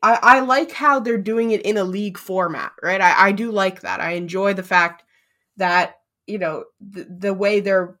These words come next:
structuring it. I just don't like how there's teams that are permanently there.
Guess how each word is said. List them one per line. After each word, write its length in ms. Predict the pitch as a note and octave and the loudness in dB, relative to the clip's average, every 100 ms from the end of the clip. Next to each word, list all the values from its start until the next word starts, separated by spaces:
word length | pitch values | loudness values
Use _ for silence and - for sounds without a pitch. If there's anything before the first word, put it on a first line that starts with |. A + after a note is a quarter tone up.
| _ | _
structuring 680 | G#3+ - G#3 F#3 - E3+ D#3 | -18 -4 0 0 -2 -10 -10
it. 100 | - - | -4 2
I 140 | G3 | 2
just 240 | G3 G#3 | 0 -4
don't 260 | A3+ A#3+ - | -2 -2 -2
like 300 | G#3 G#3 G3+ | -4 -2 -4
how 480 | - G3+ F#3 F3 - _ _ | -2 2 2 0 -8 _ _
there's 240 | G3 F#3+ - | -6 -6 -6
teams 300 | A#3 A3+ G3+ | -6 -6 -4
that 120 | F#3+ | -4
are 60 | F3 | -4
permanently 680 | - A3+ B3+ C4 - F#3 E3+ | -4 -2 0 -2 -4 -6 -6
there. 420 | D#3 D3 E3+ | -6 -8 -10